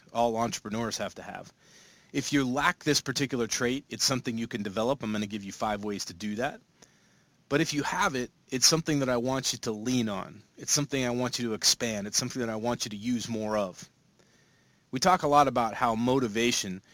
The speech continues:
is kinda self-directed. You've heard me say this before. And in the world of personal growth, personal development, and even motivational speakers, there's only so much that, that, that an outside force can do for you. You have to find that inspiration from within. You have to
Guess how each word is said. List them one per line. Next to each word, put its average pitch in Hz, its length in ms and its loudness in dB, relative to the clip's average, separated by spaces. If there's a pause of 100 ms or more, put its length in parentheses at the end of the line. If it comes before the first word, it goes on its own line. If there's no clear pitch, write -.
(280)
is 117 280 2
kinda 127 240 0
self-directed. 110 800 2 (400)
You've 101 140 -8
heard 135 160 0
me 120 140 2
say 120 220 2
this 110 180 -2
before. - 520 -6 (840)
And 123 420 2 (140)
in 127 440 0
the 127 120 0
world 151 360 4
of 123 140 0
personal 147 340 0
growth, 131 300 2
personal 127 320 -2
development, 117 540 0
and 113 80 -4
even 110 260 -2
motivational 113 640 0
speakers, 127 1000 0 (880)
there's 131 180 0
only 180 160 4
so 170 280 8
much 156 300 4
that, 135 180 -4
that, 123 360 -2
that 120 100 2
an 117 80 2
outside 127 420 4
force 123 320 0
can 110 160 -4
do 127 200 0
for 110 160 -8
you. 90 200 -10
You 120 200 0
have 143 160 2
to - 80 -12
find 135 320 0
that 113 180 0
inspiration 123 760 0
from 107 220 -6
within. 101 340 -6
You 104 120 -6
have 123 160 -2
to 107 120 -2